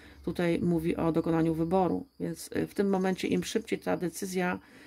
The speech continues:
y, zostanie podjęta, tym lepiej dla was, bo wtedy ten, uwolnicie po prostu bardzo dużo takiej fajnej energii.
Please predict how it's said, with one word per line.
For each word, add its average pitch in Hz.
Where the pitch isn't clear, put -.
y, 170
zostanie 175
podjęta, 175
tym 170
lepiej 170
dla 170
was, 160
bo 165
wtedy 175
ten, 175
uwolnicie 180
po 170
prostu 180
bardzo 190
dużo 180
takiej 175
fajnej 170
energii. 160